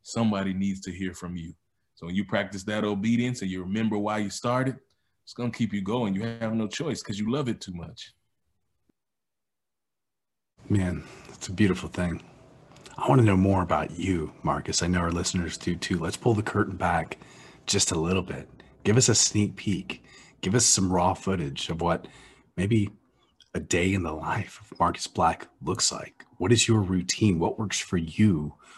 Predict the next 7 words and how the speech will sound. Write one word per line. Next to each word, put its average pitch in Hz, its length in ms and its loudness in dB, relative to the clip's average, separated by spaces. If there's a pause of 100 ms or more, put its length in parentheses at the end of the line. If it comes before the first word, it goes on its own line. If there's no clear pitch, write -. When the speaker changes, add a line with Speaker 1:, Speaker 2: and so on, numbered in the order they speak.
(240)
Speaker 2:
What - 460 2 (260)
are 92 120 2
some, 87 440 0 (140)
maybe 147 140 4
some - 280 0 (220)
baby 107 300 4
step - 560 0